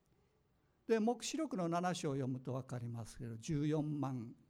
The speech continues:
四千人の人たちが救われる記事が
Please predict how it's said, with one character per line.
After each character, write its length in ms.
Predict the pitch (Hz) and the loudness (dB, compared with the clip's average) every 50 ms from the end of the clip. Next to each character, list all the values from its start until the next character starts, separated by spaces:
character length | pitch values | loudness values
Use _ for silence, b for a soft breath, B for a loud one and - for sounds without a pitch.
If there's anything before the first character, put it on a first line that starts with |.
| - - - 107 - 262 143 | -16 -14 -14 -14 -12 -12 -6
四 300 | 139 131 120 120 113 110 | -4 -2 0 0 0 -2
千 320 | 110 - - 120 113 107 110 | -2 -4 -4 -2 -2 -2 -4
人 180 | 110 110 120 | -4 -4 -4
の 140 | 117 117 110 | -4 -4 -2
人 200 | - - - 127 | -2 -2 -4 -6
た 160 | - - - | -6 -8 -10
ち 160 | - - - 147 | -10 -6 -4 -2
が 220 | 147 151 151 151 b b b b b b b b b b b b - 131 | -2 -2 -2 -4 b b b b b b b b b b b b -18 -12
救 300 | - - - - - 147 | -8 -8 -6 -4 -2 -2
わ 100 | 127 110 | 0 0
れ 100 | 117 113 | -2 -4
る 80 | - - | -6 -8
記 160 | - - 156 | -8 -8 -8
事 140 | 139 123 113 | -8 -6 -6
が 100 | 113 | -8